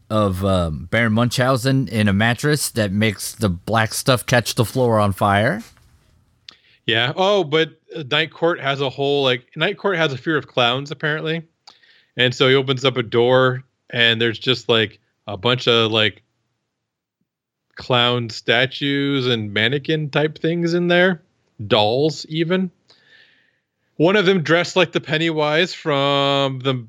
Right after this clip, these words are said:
Speaker 2: miniseries. I don't know if you noticed that, Chris.
Speaker 1: I did. It's a nice touch.
Speaker 2: Yep. And there's a box in the center of the room, which is revealed to be his coffin.
Speaker 1: Yep, and there's little dummy-sized Night Court.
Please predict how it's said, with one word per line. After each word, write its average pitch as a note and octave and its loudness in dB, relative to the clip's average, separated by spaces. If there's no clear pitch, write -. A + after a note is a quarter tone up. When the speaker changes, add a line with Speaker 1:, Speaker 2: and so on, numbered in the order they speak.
Speaker 2:
miniseries. C#3+ -2
I A#2 2
don't A#2+ 2
know A#2 0
if - -4
you A#2 0
noticed A2 0
that, A#2 0
Chris. C#3 0
Speaker 1:
I F#2+ 2
did. A2+ 4
It's - -6
a C3+ 2
nice G#2+ 4
touch. - -2
Speaker 2:
Yep. C#3 0
And B2 2
there's B2+ 0
a A#2+ 0
box A#2 0
in C#3 -4
the C#3 -4
center C#3+ 2
of C3+ 2
the C#3+ 4
room, D3 2
which B2+ 0
is A2+ -2
revealed A#2 2
to - -20
be C#3+ 0
his A3 4
coffin. F2 0
Speaker 1:
Yep, C#3+ -2
and A2 2
there's A2+ 2
little B2 2
dummy-sized G#2 0
Night G2 0
Court. E2+ -2